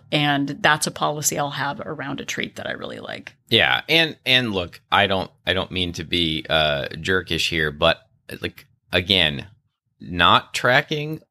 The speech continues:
Speaker 2: I do not think would work for me. But if you really just can't get yourself to do it, then these are some things that I think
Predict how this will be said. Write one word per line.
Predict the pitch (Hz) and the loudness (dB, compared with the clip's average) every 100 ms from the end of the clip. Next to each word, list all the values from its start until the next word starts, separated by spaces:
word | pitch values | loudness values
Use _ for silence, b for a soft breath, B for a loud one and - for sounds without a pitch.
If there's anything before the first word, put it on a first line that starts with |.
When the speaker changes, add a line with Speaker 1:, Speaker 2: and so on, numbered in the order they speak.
| - | 0
Speaker 2:
I | 85 | 0
do | 82 85 87 | 0 -2 2
not | 85 - | 2 2
think | - 95 | 0 0
would | 98 90 | 0 -4
work | 90 98 | -2 -4
for | - 90 | -2 0
me. | 87 90 117 156 - b b _ 104 | 0 0 -2 -4 -12 b b _ 4
But | 95 | 4
if | 85 92 | 2 -4
you | 95 | -8
really | 85 85 98 107 107 98 | -8 -4 2 4 4 2
just | 101 - | 0 0
can't | - 98 - | 2 2 2
get | 90 82 - _ _ _ - | 0 0 -2 _ _ _ -10
yourself | 82 85 92 85 - | -2 2 4 2 -2
to | 69 | -2
do | 80 80 | 0 2
it, | 110 - - | 2 0 0
then | 87 85 82 | 2 2 2
these | 92 92 | 0 0
are | 85 | 2
some | - 101 101 | 2 2 0
things | - 90 82 | 0 -2 -2
that | 87 78 | 0 2
I | 73 | 2
think | - 87 - | 0 -2 -6